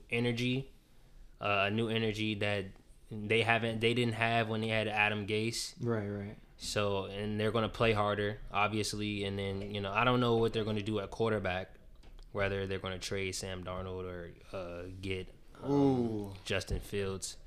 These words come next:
Speaker 1: I'm not sure what they're gonna do there, but whoever they have, I know they're gonna play hard.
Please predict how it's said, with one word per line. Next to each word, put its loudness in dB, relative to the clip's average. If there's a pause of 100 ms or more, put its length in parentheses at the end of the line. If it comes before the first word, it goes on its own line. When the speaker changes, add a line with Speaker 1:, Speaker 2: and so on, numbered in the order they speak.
(540)
Speaker 1:
I'm 2
not 4
sure 2
what 0
they're -2
gonna -2
do -4
there, -2
but -4 (280)
whoever 4
they 4
have, 2
I 0
know 0
they're 0
gonna -2
play -4
hard. -6